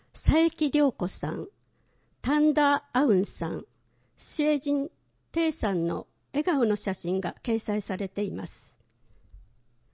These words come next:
日本人として外国人と働く側の思い。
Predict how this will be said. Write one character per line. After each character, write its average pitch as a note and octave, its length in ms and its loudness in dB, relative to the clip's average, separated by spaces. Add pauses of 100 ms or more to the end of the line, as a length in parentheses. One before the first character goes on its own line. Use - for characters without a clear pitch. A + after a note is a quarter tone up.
(1300)
日 C#4 160 4
本 F#4+ 220 12
人 F4 220 8
と G3+ 200 2
し - 160 -6
て G3+ 300 -2 (180)
外 C4+ 240 4
国 D#4+ 260 4
人 C4+ 200 6
と - 140 2
働 A#3+ 440 0
く G#3+ 100 4
側 G#3 280 4
の G3 140 4
思 F#3 360 2
い。 - 180 -4